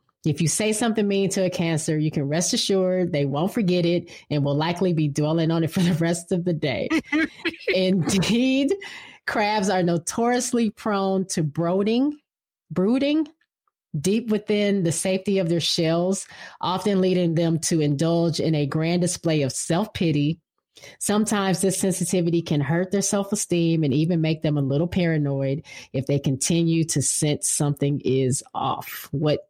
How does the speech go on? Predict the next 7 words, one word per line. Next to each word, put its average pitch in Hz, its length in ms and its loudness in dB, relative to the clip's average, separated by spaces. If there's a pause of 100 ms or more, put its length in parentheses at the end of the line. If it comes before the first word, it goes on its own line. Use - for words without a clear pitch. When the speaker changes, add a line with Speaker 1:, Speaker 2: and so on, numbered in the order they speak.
Speaker 1:
do 147 100 2
you 135 220 2
say? - 480 -2 (1300)
Speaker 2:
The 160 560 0
audacity 147 1500 -2 (280)
<laughs> - 300 -8
of 226 220 0